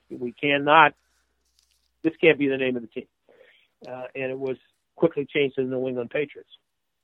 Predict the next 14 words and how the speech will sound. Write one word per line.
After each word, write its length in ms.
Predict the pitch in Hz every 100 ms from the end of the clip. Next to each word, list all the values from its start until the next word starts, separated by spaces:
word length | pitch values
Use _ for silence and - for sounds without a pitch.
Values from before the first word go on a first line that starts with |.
| _ _ _ _ _ _ _ _ _ _
And 100 | 143
that 140 | 185 220
was 80 | 180
how 140 | 185
he 80 | 160 -
started. 360 | 208 190 120
In 100 | 135
fact, 300 | 139 202 196
his 100 | 151 -
first, 220 | 208 208 _ _ _ _
his 120 | 143
very 320 | 131 196 233 -
first 240 | 180 196 - _ _ _ _ _
press 140 | -